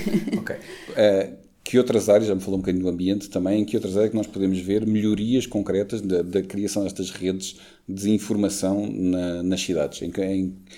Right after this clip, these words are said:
Speaker 2: que outras áreas é que nós podemos melhorar a nossa vida?
Speaker 1: Ahm, uma que também está relacionada com, com o ambiente, eh, e que eu falei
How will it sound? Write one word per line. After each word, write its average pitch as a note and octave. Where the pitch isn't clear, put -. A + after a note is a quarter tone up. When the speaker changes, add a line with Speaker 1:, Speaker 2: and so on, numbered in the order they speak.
Speaker 2:
que -
outras G#2
áreas G#2
é -
que G#2
nós G2
podemos G2
melhorar F#2+
a -
nossa E2+
vida? D#2
Speaker 1:
Ahm, G3
uma C#4
que C#4
também G#3+
está G#3+
relacionada G#3
com, G3
com F#3+
o -
ambiente, F3+
eh, E3
e E3+
que E3
eu E3+
falei E3